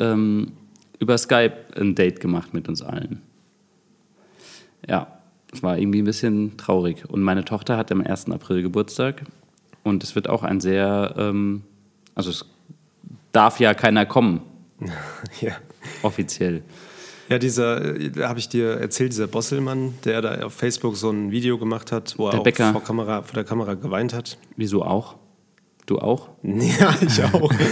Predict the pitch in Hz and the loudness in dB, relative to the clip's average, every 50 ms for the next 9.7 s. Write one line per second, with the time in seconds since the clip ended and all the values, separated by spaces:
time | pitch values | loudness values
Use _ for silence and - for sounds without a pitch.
0 | - 123 107 123 - - - - 123 127 127 120 - - - 123 117 - - 156 | 4 4 4 2 0 -2 -6 0 2 2 2 2 0 0 0 0 0 2 2 2
1 | 143 135 113 110 110 107 104 - - - - 113 110 110 110 107 110 110 117 113 | 2 2 2 2 0 0 -2 -2 -6 -6 -6 -6 -4 -4 -2 -2 -2 -2 -2 -2
2 | 107 107 113 104 104 104 120 117 107 101 87 92 87 90 90 92 98 - - - | 0 2 4 4 4 4 4 2 2 4 4 2 2 2 4 2 2 2 0 -6
3 | - - - - - - _ 117 120 123 127 120 123 120 113 107 - - 117 113 | -10 -12 -16 -18 -20 -20 _ -6 -2 -2 0 2 2 0 0 0 -2 -2 -2 -2
4 | 110 120 110 104 101 98 - 107 107 110 113 120 120 120 - - 117 104 107 117 | -2 -2 -4 -4 -4 -4 -2 0 0 0 2 0 0 -2 -4 -4 -4 0 0 2
5 | 131 143 - - - 107 107 110 101 110 120 143 165 - - - - - - - | 2 0 0 -2 -4 -4 -4 -2 -2 0 0 0 0 -2 -4 -2 2 2 2 2
6 | - - - - - - - - - - _ - 113 117 110 - - - - - | 0 -8 -10 -12 -16 -16 -18 -20 -20 -14 _ -4 -2 -2 -2 -4 -4 -6 -6 -8
7 | - - - - - - - - - - - _ _ _ _ _ - - - 123 | -12 -18 -20 -20 -20 -20 -20 -20 -20 -20 -20 _ _ _ _ _ -8 -2 0 2
8 | 123 127 139 139 - - 131 127 131 127 - 135 123 123 113 117 123 127 123 - | 2 2 0 0 0 0 2 0 0 0 -2 -4 -2 -2 0 0 -2 -2 -4 -4
9 | - 117 110 113 110 110 110 - 101 - - - - | -4 -2 0 0 0 -2 -4 -4 -6 -8 -8 -8 -10